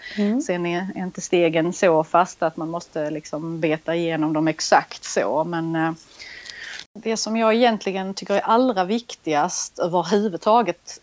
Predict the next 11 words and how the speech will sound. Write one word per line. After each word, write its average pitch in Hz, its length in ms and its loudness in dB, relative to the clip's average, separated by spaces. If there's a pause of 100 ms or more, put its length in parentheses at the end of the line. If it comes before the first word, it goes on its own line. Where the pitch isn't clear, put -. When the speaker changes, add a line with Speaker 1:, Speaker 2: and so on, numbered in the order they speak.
Speaker 2:
eh, - 340 -10
i 180 180 2
all 165 260 4
ridning, 190 640 0 (340)
både 196 260 -2
för 175 420 -6
ryttaren 170 760 -2 (160)
och 180 220 -6
som - 480 -4
i 180 40 -4
sin, 165 280 0